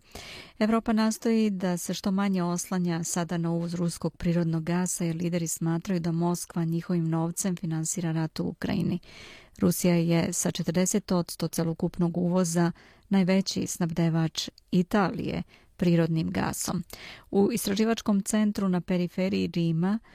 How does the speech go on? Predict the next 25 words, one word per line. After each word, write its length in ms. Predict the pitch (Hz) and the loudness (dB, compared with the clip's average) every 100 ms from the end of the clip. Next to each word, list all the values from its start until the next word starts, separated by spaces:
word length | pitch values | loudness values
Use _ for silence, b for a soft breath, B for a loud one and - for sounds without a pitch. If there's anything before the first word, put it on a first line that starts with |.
| B B B | B B B
stručnjaci 540 | - 196 185 180 185 | -2 0 2 -2 -2
testiraju 580 | 180 165 185 180 190 175 | -4 -2 -2 0 0 0
postupke 640 | - 180 170 196 - 175 | 0 0 0 -4 -2 -2
za 160 | 165 170 | 0 -2
proizvodnju 800 | - 175 170 170 170 175 175 175 | 0 -2 0 0 0 2 0 -2
čistih 580 | - 175 170 - 214 185 - | -2 -2 -2 0 -2 -2 -2
alternativnih 1080 | 202 208 180 160 156 - 160 165 160 160 - | -2 0 0 0 -2 -2 -2 0 0 -2 -6
izvora 560 | 180 165 170 165 160 - - | -2 -2 0 0 0 -2 -2
energije, 640 | 160 160 165 170 180 165 B B B - | -2 0 0 2 2 2 B B B -2
piše 260 | 175 - | 0 2
Alan 340 | 165 170 165 165 | 2 2 2 2
Lee 260 | 175 170 | 2 2
za 260 | 196 170 160 | 0 -2 -2
S 80 | 165 | 0
B 200 | 165 160 | 0 0
S 120 | - | 0
News. 300 | 170 165 - B B B - | 2 0 -2 B B B -2
Taj 120 | 233 | 0
prilog 380 | 226 233 226 - | 4 4 2 2
pripremila 580 | 226 - 208 202 196 | -2 2 2 2 2
je 100 | 175 | 2
Nataša 460 | 170 175 - 165 170 | 2 2 -2 -4 -6
Kampmark. 640 | - 160 147 - 160 160 | -2 -2 -2 -2 -2 -2
Da 100 | 190 | -2
čujemo. 400 | - 214 175 160 | -2 0 2 0